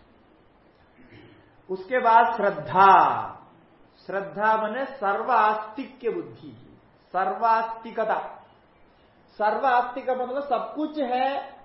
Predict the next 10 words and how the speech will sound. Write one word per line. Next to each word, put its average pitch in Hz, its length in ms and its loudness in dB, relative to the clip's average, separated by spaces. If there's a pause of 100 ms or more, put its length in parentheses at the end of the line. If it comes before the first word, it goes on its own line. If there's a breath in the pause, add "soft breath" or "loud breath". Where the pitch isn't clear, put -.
(160)
ऐसा 233 260 -2
नहीं, 165 240 -8 (500)
शास्त्र 254 640 -2
ने 254 260 -2
जो 226 260 -2
कुछ 247 240 -8
कहा, 185 680 -2 (800)
जिसको 196 340 -6
रिदम 220 420 -2
कहते, - 460 -4